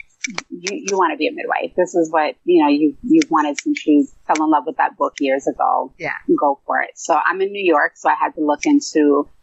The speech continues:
Speaker 1: did I wanna do the C N M track or the C M track? So, um,
Speaker 2: Can you
Speaker 1: for
Speaker 2: explain a
Speaker 1: those
Speaker 2: little
Speaker 1: who
Speaker 2: bit
Speaker 1: aren't
Speaker 2: about what
Speaker 1: aware,
Speaker 2: Yeah,
Speaker 1: sure.
Speaker 2: thank you.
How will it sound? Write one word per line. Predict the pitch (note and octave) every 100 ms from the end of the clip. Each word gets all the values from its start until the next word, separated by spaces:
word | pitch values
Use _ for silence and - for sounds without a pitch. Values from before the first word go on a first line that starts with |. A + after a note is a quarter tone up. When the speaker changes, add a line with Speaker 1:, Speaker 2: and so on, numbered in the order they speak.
| _
Speaker 1:
did | -
I | C#3+
wanna | D3 D3 C#3+
do | D3+
the | C3+
C | - - D#3+
N | D3
M | D3 F#3+
track | - A#3 B3+ -
or | E3
the | D3+ D3+
C | - E3 D3+ -
M | C#3+ C#3
track? | - - -
So, | - D3 C#3+ - _ - _ -
um, | C#3+
Speaker 2:
Can | -
you | F#3+
Speaker 1:
for | F3
Speaker 2:
explain | D#3
a | D3+
Speaker 1:
those | D#3
Speaker 2:
little | F#3 E3+
Speaker 1:
who |
Speaker 2:
bit | E3
Speaker 1:
aren't | E3
Speaker 2:
about | E3+
what | E3
Speaker 1:
aware, | D3+ D#3 _
Speaker 2:
Yeah, | D3
Speaker 1:
sure. | - - D3+
Speaker 2:
thank | C#3 D3+
you. | D3+